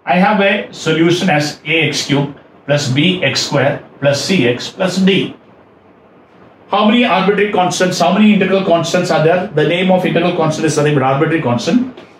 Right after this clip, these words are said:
There are three arbitrary constants here, four arbitrary constants here. Naturally, this is a solution of a differential equation of order four. That means the highest derivative that will be present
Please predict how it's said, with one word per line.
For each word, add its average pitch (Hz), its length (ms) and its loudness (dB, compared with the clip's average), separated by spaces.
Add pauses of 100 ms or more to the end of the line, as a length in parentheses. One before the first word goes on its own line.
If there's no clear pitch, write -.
(140)
There 208 120 2
are 214 160 0
three 277 260 0
arbitrary 208 460 2
constants 160 420 0
here, 131 300 0
four 254 200 4
arbitrary 156 440 -2
constants 131 420 -2
here. 127 340 -2 (260)
Naturally, 202 680 0 (240)
this 208 240 2
is 233 400 0 (140)
a 147 100 0
solution 214 720 0
of 147 140 0
a 143 100 2
differential 160 440 0
equation 131 580 0 (160)
of 131 180 0
order 143 320 2
four. - 340 0 (240)
That 139 220 0
means 214 340 2 (200)
the 143 120 0
highest 180 460 0
derivative 151 560 0 (240)
that 147 240 0
will 202 80 2
be 208 140 2
present 143 500 0